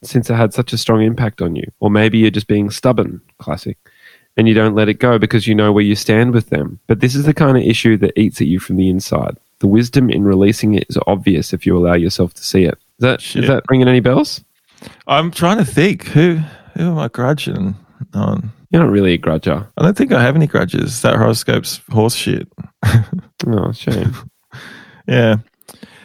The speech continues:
Speaker 2: What about, um, read out yours?
Speaker 1: Pisces.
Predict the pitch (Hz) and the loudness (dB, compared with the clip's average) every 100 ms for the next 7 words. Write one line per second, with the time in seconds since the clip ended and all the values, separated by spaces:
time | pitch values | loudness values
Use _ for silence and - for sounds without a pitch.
0 | _ 127 127 131 127 - 113 113 110 101 | _ 0 2 4 2 0 0 0 0 -6
1 | - - 120 123 117 107 123 95 - - | -14 -8 -2 0 0 0 -2 -4 -8 -20
2 | - 127 107 113 98 - - | -8 -2 -2 -2 -8 -10 -16